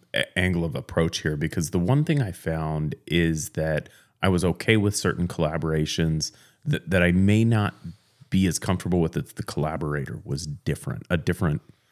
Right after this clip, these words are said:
entity. Uh, so, so by and large, most of the watches we're gonna talk about today are collaborations between the brands that make watches and some third party.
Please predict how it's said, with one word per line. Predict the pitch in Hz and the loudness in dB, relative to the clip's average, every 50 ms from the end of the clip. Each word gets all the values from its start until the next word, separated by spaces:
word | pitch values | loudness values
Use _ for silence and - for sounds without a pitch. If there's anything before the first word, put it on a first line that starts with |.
| _ _ _ _ _ _ _ - | _ _ _ _ _ _ _ 0
entity. | 92 92 87 - 67 67 - - - - - - - - _ _ _ _ - | 2 2 2 0 -2 -6 -4 -6 -6 -6 -6 -10 -18 -20 _ _ _ _ 2
Uh, | 90 92 87 87 87 85 82 78 82 80 - - 92 - - | 4 6 6 6 6 4 4 4 2 0 0 -2 -6 -6 -6
so, | - - - 117 87 87 - - | 0 2 4 4 4 4 2 -2
so | - - - 78 82 - | -2 -2 0 0 -2 -2
by | - 80 85 - - 87 87 - - 92 92 104 | -2 -2 -2 0 0 -2 -2 -2 -2 0 4 4
and | 107 110 107 104 | 6 6 6 4
large, | 85 73 - - 73 71 - - - - - | 4 2 -2 -4 -6 -6 -8 -10 -12 -6 0
most | 87 87 85 82 87 85 90 95 - - | 2 4 4 4 4 4 4 2 0 -2
of | - 92 | -2 -2
the | 85 90 | 0 0
watches | 78 78 78 76 - 82 76 76 | 0 0 -2 -2 -2 -4 -4 -4
we're | 76 71 | -4 -4
gonna | - 76 73 | -4 -4 -6
talk | - - - 69 - - - | -6 -8 -8 -10 -8 -8 -8
about | - - - - | -6 -6 -6 -8
today | - - 73 76 76 78 76 - - - - _ _ _ _ - | -6 -4 -4 -4 -4 -4 -6 -8 -10 -16 -20 _ _ _ _ -4
are | - 87 | -4 -4
collaborations | - - - 80 80 87 82 82 76 76 76 - 82 76 - - | -4 -2 0 2 2 2 2 0 0 0 0 0 -2 -2 -2 -2
between | 73 73 - - 90 82 80 73 | -4 -4 -2 0 2 2 2 0
the | 69 | -2
brands | 67 - - 85 80 78 80 87 92 92 92 101 101 - | -4 -4 -2 -2 0 2 2 4 4 4 2 0 0 0
that | - - - | -2 -4 -2
make | - 82 85 80 - - | 0 0 0 0 0 -4
watches | 73 73 73 71 - - - 78 78 78 76 71 - - _ _ _ _ _ _ _ _ - | -6 -6 -6 -6 -6 -6 -2 -2 -2 -2 -2 -4 -6 -6 _ _ _ _ _ _ _ _ 2
and | 101 104 101 | 4 4 4
some | 95 - - - - 139 131 131 131 123 120 120 - | 2 2 0 0 2 2 4 6 6 6 6 6 2
third | - - - - 104 90 85 78 76 - - | -2 -4 0 2 4 4 4 2 0 -4 -6
party. | - - 78 76 73 64 64 73 67 | -4 -2 0 0 0 -2 -2 -4 -4